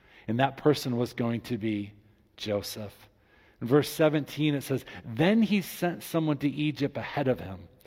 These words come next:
Joseph, who was sold as a slave."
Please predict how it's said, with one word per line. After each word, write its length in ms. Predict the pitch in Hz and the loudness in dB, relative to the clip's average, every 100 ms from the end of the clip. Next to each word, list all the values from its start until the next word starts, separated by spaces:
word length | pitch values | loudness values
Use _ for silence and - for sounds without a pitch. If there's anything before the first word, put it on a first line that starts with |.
| - - _ - | -20 -20 _ -8
Joseph, 800 | - 143 135 - - - - - _ | 0 2 0 -6 -14 -16 -20 -20 _
who 100 | - | -4
was 160 | 107 92 | -4 -6
sold 320 | - 87 90 | -10 -10 -10
as 140 | 92 - | -14 -16
a 60 | |
slave." 560 | - - - 67 - | -16 -14 -14 -12 -12